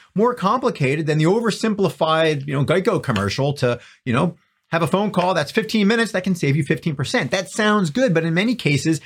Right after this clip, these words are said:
it's taking a lot more out of you than you actually realize. And so today's question for you is, in what ways, as you go throughout today, are you making transitions that have a much bigger burden, a much bigger cost on you than you realize?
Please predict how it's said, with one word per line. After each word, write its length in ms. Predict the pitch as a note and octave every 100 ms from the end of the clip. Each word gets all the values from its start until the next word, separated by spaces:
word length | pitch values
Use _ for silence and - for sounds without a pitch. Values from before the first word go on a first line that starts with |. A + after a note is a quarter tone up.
| - -
it's 160 | E3
taking 360 | - G#3 A3+ G3
a 80 | D#3+
lot 260 | D#3+ F#3+
more 200 | D#3+ D#3+
out 280 | - C3 D#3
of 80 | A2+
you 120 | B2
than 120 | A#2
you 100 | A2+
actually 420 | E2 F2 - C3
realize. 580 | C3+ A3+ D3+ - - - _ _ _ F#3
And 100 | E3
so 300 | G3 F#3+ F#3 -
today's 320 | F#3+ A3 A3
question 420 | - G#3 G3 F#3+
for 140 | - D#3
you 260 | G#3+ B3
is, 160 | C3+ E3+
in 100 | F3
what 240 | F3+ B3
ways, 300 | F#3+ C3 D3+
as 140 | F3 D#3
you 100 | A#3+
go 160 | B3+
throughout 500 | B3 G#3+ G3 F#3+ -
today, 760 | - F#3+ D#3+ G3+ A3 E2 - F3 _ _ _
are 100 | E3
you 100 | G#3
making 300 | A#3 B3+ A#3+
transitions 640 | - G3+ E3 A3+ D#3+ C#3 B2+
that 160 | D#3
have 220 | D#3 F3
a 140 | F3 F#3
much 360 | F3 A3+ B3
bigger 280 | - B2+ G#2+
burden, 380 | D#2 D2 E2 E3+
a 60 | E3
much 240 | A3 -
bigger 240 | F#3+ D3+
cost 460 | A2+ - F#3 D#3 - -
on 200 | D3 C3+
you 360 | F3+ A#2 G#2+ - -
than 380 | G2 F2 B2 - _
you 300 | D2 C#2+ - _ _ G3+
realize? 540 | A3+ - - -